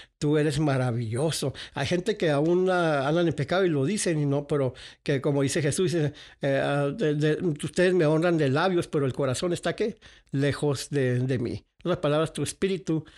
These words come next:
el cu-, el cual Él busca, tu corazón, tu hombre interior, el verdadero tú, el cual Él quiere te-, Dios quiere tener comunión con ese espíritu, porque Él es espíritu, y los que le adoran,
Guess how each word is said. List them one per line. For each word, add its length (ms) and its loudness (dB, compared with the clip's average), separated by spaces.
el 160 -2
cu-, 200 2
el 140 2
cual 240 2
Él 200 2
busca, 640 -2
tu 180 -2
corazón, 720 2
tu 340 -2
hombre 240 2
interior, 560 0
el 160 0
verdadero 440 2
tú, 160 2
el 120 0
cual 260 0
Él 140 0
quiere 240 2
te-, 260 -2
Dios 240 -2
quiere 160 0
tener 340 0
comunión 380 2
con 200 2
ese 220 0
espíritu, 580 -2
porque 240 -4
Él 120 2
es 120 -2
espíritu, 560 -2
y 120 0
los 180 -2
que 100 -2
le 120 2
adoran, 520 2